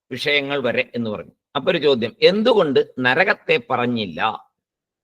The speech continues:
വൈരാഗ്യത്തിന്റെ കാര്യമാണ് പറഞ്ഞു വരുന്നേ. ബ്രഹ്മാതി സ്ഥാവരാന്തേഷു, ബ്രഹ്മലോകം മുതൽ ഭൂമി വരെയുള്ള,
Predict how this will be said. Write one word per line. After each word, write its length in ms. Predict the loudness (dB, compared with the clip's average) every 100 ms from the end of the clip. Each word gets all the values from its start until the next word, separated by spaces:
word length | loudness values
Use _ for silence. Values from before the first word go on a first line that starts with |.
| _ _ _ _ _ _ _ _ _ _ _ _ _ _ _ _ _ _ _ _ _ _ _ _ _ _ -2
വൈരാഗ്യത്തിന്റെ 560 | 2 2 0 -2 -2
കാര്യമാണ് 340 | 2 2 0 -2
പറഞ്ഞു 360 | -2 -2 -2
വരുന്നേ. 420 | -2 0 -2 -8 -16 _ _ _ _ _ _ _ -16
ബ്രഹ്മാതി 1000 | -4 -2 -2 -2 0 2 2 0 -4 -8 _ _ _ _ _ _ _ _ _ _ _ -12
സ്ഥാവരാന്തേഷു, 1040 | -2 0 2 2 2 2 2 2 2 -2 -16 _ -10
ബ്രഹ്മലോകം 760 | -10 -6 -2 0 2 0 -2 -2
മുതൽ 380 | 0 0 0 -8
ഭൂമി 280 | -6 -4 -2
വരെയുള്ള, 840 | 0 2 2 2 2 2 2 -8